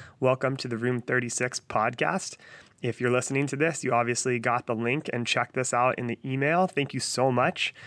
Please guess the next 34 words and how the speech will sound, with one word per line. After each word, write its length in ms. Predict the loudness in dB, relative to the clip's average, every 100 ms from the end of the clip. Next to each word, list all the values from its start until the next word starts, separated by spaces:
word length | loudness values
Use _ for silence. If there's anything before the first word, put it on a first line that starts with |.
| -18 -20 -12
uh, 160 | -8 -6
for 140 | -4
trying 260 | 0 2 4
it 100 | 4
out. 280 | 4 4 2
I'm 80 | -2
testing 380 | -2 0 -2
this 160 | -2 2
out 340 | 4 4 2 -6
for 160 | -12 -4
next 340 | -2 -2 0
year 240 | 2 4 4
as 160 | 2
a 60 | 2
way 300 | 2 2 2
to 320 | -2 0 0
sort 180 | 0 0
of 140 | 0
replace 600 | -4 -2 0 0 0 -4 -6 -14 -20 -12 0
all 180 | 4 6
of 100 | 4
our 100 | 0
emails 680 | 0 2 4 2 0 -4
with 300 | -2 -2 -4 -20 -20 _ _ _ _ 0
podcast 460 | 0 2 0 0 -2
updates, 500 | 0 0 0 -4 -8 -12 -18 -8 -2
uh, 200 | 0 2
and 100 | 2
also 240 | 2 0
to 100 | -2
maybe 200 | -4 -4
use 180 | -4 -2
it 100 | -4
for 600 | -4 -2 2 2 0